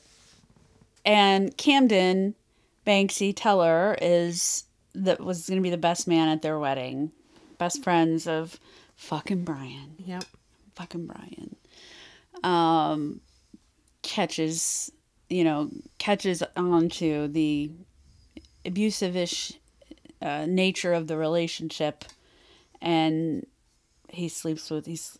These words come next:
Speaker 1: finds him sleeping with the maid of honor, right?
Speaker 2: Mm-hmm.
Speaker 1: Um,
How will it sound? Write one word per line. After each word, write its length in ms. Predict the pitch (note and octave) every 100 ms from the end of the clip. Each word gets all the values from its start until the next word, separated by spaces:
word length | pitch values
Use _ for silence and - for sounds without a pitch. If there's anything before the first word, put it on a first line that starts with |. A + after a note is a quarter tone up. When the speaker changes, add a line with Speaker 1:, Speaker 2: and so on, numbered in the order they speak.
| _
Speaker 1:
finds 420 | - D#3+ D#3 D3
him 100 | D#3
sleeping 440 | - D#3 D3 D3 C#3
with 220 | C#3 -
the 260 | B2+ B2+ - _ _ _ _ _ _ _ _ _ _ _ -
maid 180 | E3 D3+
of 80 | C#3
honor, 320 | B2 A#2 - - _ _ _ _ _ _ _
right? 280 | D#3+ G3 - - -
Speaker 2:
Mm-hmm. 280 | G3 E3 G3 A#3 - - _ - _ - _ _ - _ _ - -
Speaker 1:
Um, 520 | B2+ G2+ - -